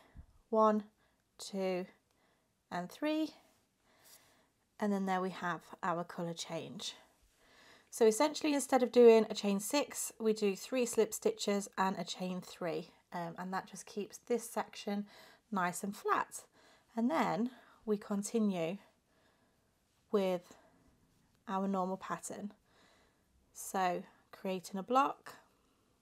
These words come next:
slip stitch into the next block,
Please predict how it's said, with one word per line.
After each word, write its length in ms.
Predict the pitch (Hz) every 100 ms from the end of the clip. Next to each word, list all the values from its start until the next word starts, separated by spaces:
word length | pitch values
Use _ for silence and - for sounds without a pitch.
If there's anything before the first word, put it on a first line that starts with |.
| _ _ _ _ _ _ _ _ _ _ _ _ _ _ _ - _ _ _ _ _ _ _
slip 300 | - - 254
stitch 360 | - 233 220 -
into 560 | 214 208 - 214 214 208 - - _
the 60 |
next 480 | 208 208 202 - -
block, 420 | 233 294 - -